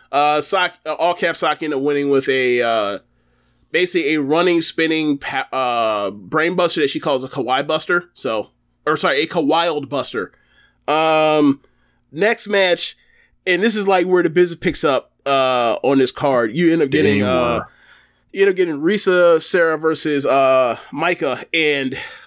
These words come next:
Speaker 1: like,
Speaker 2: They
Speaker 1: they
Speaker 2: was in
Speaker 1: started
Speaker 2: there thumping.
Speaker 1: Yeah, they started on the outside, and I was like, "This is,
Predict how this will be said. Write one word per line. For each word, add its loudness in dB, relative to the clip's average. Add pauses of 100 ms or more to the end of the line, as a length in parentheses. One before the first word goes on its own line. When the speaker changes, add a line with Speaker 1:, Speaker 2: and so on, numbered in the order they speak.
(100)
Speaker 1:
like, 0
Speaker 2:
They 2
Speaker 1:
they 2
Speaker 2:
was -2
in -2
Speaker 1:
started 2
Speaker 2:
there 0 (140)
thumping. -4 (400)
Speaker 1:
Yeah, -4
they 2
started 0
on 2
the 0
outside, 0
and -2
I -2
was -4
like, -4
"This -2
is, -6